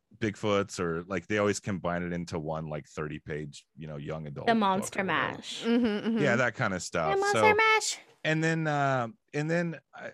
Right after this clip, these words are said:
Speaker 1: I think I've alluded to it in, on other episodes, but, like, I got, um, I watched the movie Fire in the Sky when I was, like, I wanna say, like, in third or fourth grade. I was
Speaker 3: Mm-hmm.
Speaker 1: a kid.
Speaker 3: Yeah.
Speaker 1: And,
Speaker 2: That's
Speaker 1: and that goes back to,
Speaker 2: scarring.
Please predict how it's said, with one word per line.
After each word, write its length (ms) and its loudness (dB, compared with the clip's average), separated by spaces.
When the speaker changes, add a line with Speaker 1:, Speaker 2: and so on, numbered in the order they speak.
Speaker 1:
I 60 2
think 200 0
I've 180 4
alluded 340 2
to 140 -2
it 80 0
in, 80 -2
on 300 -2
other 180 0
episodes, 460 -4
but, 280 -4
like, 240 -2
I 180 0
got, 360 0
um, 580 0
I 80 2
watched 320 0
the 60 0
movie 200 0
Fire 260 -4
in 60 -4
the 80 -4
Sky 420 -2
when 140 -4
I 100 -6
was, 140 -8
like, 180 -4
I 60 -10
wanna 180 -6
say, 200 -8
like, 220 -12
in 160 -14
third 200 -6
or 40 -12
fourth 320 -10
grade. 300 -6
I 40 -4
was 120 -4
Speaker 3:
Mm-hmm. 220 -4
Speaker 1:
a 40 -4
kid. 200 -4
Speaker 3:
Yeah. 120 -4
Speaker 1:
And, 60 0
Speaker 2:
That's 180 4
Speaker 1:
and 80 4
that 100 4
goes 220 8
back 180 4
to, 20 -6
Speaker 2:
scarring. 180 -2